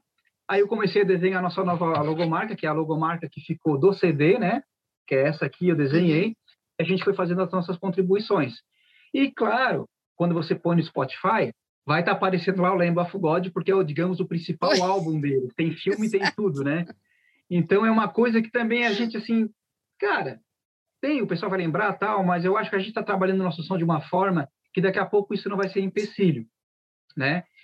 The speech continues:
Speaker 1: Inclusive, nós estamos trabalhando no momento na reestruturação da logomarca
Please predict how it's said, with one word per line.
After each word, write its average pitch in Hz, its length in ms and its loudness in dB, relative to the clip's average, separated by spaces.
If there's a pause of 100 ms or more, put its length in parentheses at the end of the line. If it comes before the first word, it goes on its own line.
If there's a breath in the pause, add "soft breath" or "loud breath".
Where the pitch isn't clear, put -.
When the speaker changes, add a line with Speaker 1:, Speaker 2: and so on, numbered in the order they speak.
(120 soft breath)
Speaker 1:
Inclusive, 185 500 6
nós 196 160 2
estamos 190 240 2
trabalhando 190 340 2
no 190 80 2
momento 185 300 2
na 180 120 0
reestruturação 214 880 -2
da 220 80 2
logomarca 208 600 0